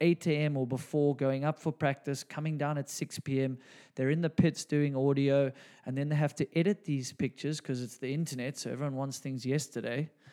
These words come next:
So, yeah, thanks so much to him. Crank Brothers has been adding to their product lineup. They've also got the shoes, which we spoke about. So Cami, one in the women's.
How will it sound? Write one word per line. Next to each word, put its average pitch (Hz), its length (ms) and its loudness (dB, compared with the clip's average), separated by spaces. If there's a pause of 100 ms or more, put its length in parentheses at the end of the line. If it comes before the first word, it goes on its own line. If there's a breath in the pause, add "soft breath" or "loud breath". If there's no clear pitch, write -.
(180 soft breath)
So, 135 180 0
yeah, 143 240 8 (340 loud breath)
thanks 170 240 6
so 185 160 8
much 170 220 6
to 151 100 0
him. 175 400 6 (680 loud breath)
Crank 175 340 6
Brothers 180 400 10
has 156 160 6
been 151 180 4
adding 165 320 6
to 165 100 0
their 151 120 6
product 156 400 4
lineup. 156 380 0
They've 139 160 0
also 156 220 0
got 147 200 0
the - 100 -14
shoes, 180 420 0
which 151 200 -4
we 143 60 0
spoke 160 400 2
about. 165 320 4
So 135 200 0
Cami, 160 600 -2 (340 loud breath)
one 147 280 2
in 147 200 0
the 139 80 2
women's. 156 760 0